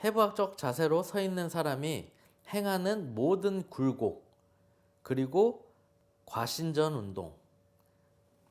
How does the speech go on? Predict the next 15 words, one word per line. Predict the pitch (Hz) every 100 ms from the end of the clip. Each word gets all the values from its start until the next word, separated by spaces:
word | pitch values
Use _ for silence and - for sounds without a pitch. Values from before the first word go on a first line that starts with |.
| -
해부학적 | 202 214 214 220 190
자세 | 185 180
뭐라 | 151 127 143
그랬죠? | 135 127 202 254 -
아나토미컬 | 123 165 - 170 160 160 151
포지션이라고 | - 151 135 127 113 107 95
그랬죠? | 101 - 175 127 - - - _ _ _ - -
해부학적 | 220 214 208 214 185
자세, | - 110 104 - -
아나토미컬 | 127 165 165 165 165 160
포지션은 | 160 160 143 165 165
이거죠. | 151 180 139 107 90 - _ _ _ - - -
차렷 | 196 190 190
자세에서 | 175 151 139 113 120 92 - _ -
손바닥이, | - 202 185 165 143 131 165 240